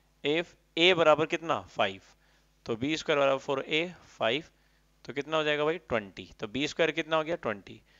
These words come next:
So the equation, so the, so the hyperbola lies on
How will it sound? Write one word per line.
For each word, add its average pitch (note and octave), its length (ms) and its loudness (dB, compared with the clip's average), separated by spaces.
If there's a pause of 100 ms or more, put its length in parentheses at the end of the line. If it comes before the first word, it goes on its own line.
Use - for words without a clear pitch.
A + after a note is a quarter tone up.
(260)
So A2 240 0 (480)
the A2+ 100 0
equation, D3+ 680 0 (1500)
so D3 240 0
the, C#3+ 140 0 (1400)
so B2+ 140 -2
the C3 120 4
hyperbola C#3+ 720 4 (3000)
lies C3+ 420 4
on B2 240 0